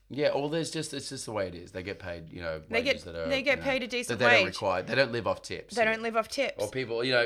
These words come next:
Speaker 1: or anywhere you work, you don't live off tips.
Speaker 2: A-, and even if you feel like you want to tip in certain places, it often doesn't go to the person in Australia. It will go into a pool, and that pool might get d-, divided
Speaker 1: Divided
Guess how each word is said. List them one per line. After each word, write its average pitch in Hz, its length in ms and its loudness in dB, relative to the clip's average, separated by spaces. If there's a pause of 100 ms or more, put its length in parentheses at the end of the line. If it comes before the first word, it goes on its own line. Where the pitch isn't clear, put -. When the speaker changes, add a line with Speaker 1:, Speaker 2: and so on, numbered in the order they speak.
Speaker 1:
or 139 220 2
anywhere 110 300 2
you 85 160 -4
work, 76 240 -8
you 80 80 -8
don't 71 100 -12
live 78 140 -8
off - 140 -12
tips. - 440 -16
Speaker 2:
A-, 214 60 2
and 220 500 2
even 262 460 2
if 226 240 -4
you 226 160 -2
feel 233 260 -2
like 233 240 0
you 220 80 -6
want 202 220 0
to 233 40 -2
tip 220 360 -4
in 185 160 -6
certain 185 400 -2
places, 202 720 -2 (420)
it 208 160 4
often 214 300 4
doesn't 214 280 2
go 202 140 8
to 196 80 2
the 190 80 -4
person 185 580 -2
in 175 140 -8
Australia. 165 540 -2
It 175 140 -4
will 175 120 -4
go 180 200 2
into 180 260 -2
a 165 60 -2
pool, 233 560 -2 (380)
and 196 200 2
that 190 160 4
pool 190 280 -2
might 180 340 2
get 180 440 6 (140)
d-, 190 200 -2
divided 180 540 4
Speaker 1:
Divided - 160 6